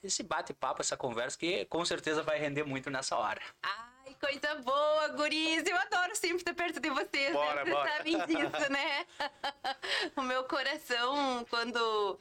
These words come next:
Speaker 2: vê vocês, já diz assim, "Ai, olha, vamos lá, bora que vai dar coisa boa", né?
Speaker 3: Legal.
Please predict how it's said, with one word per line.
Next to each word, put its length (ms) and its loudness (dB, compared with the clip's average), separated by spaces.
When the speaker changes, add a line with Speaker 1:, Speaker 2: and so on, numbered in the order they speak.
Speaker 2:
vê 360 -2
vocês, 720 -2
já 260 0
diz 200 -10
assim, 320 -4
"Ai, 300 -2
olha, 380 0
vamos 380 -2
lá, 260 2
bora 360 0
que 140 -12
vai 160 -2
dar 100 -2
coisa 340 -2
boa", 460 0
né? 340 0
Speaker 3:
Legal. 340 -2